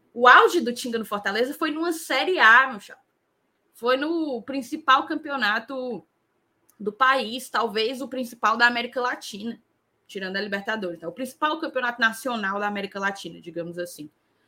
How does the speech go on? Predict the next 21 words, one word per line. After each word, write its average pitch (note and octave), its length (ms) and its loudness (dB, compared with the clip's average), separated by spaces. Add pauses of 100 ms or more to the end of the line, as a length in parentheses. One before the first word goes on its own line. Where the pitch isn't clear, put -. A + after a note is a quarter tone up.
(340)
É... F3+ 1300 0
o G3 60 -12
cara C4+ 520 6 (360)
empatou D4 500 6
aquele D4 320 -2
jogo A3+ 380 -4
com A3 260 -10
o F#3+ 40 -8
Santos, - 580 -14 (400)
relevantíssimo B3+ 880 -2
naquele G#3+ 340 -6
momento F#3+ 420 -8
ali, F3+ 240 -8 (760)
importantíssimo A#3+ 840 -6
aquele, G3 460 -4 (320)
aquele G3+ 260 -4
resultado F#3 560 -2
lá F3+ 140 0
na F3+ 80 -4
Vila F3+ 200 -2
Belmiro. F3+ 480 -2